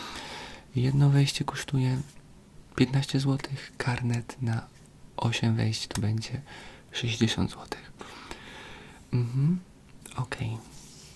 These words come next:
Nie chce pani wykupywać karnetu? No w sumie racja, najlepiej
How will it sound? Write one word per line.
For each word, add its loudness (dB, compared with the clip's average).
Nie 6
chce -4
pani 0
wykupywać -4
karnetu? -4
No 6
w 0
sumie 4
racja, 0
najlepiej 0